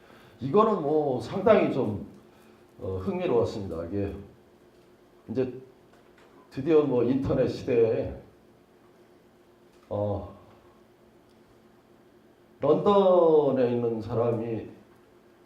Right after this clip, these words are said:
그 테러 위험을 방지하기 위해서 케냐 라이브에 가서 죽여야 되는 거예요. 뭐 이게 우리 남의 일이 아닌 이런 상황 속에 그리고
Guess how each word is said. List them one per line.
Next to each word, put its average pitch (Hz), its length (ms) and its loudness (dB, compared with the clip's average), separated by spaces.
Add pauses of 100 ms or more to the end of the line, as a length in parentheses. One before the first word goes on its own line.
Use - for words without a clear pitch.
(300)
그 107 300 -4
테러 196 320 6
위험을 120 460 2
방지하기 107 480 -4
위해서 101 500 -4
케냐 208 300 4
라이브에 110 540 4
가서 95 320 -4
죽여야 120 360 4
되는 95 220 -6
거예요. 90 280 -12 (1040)
뭐 123 160 -2
이게 135 140 4
우리 156 300 4
남의 165 360 4
일이 151 140 4
아닌 113 540 0
이런 117 180 -4
상황 123 340 -4
속에 95 480 -6
그리고 147 520 -2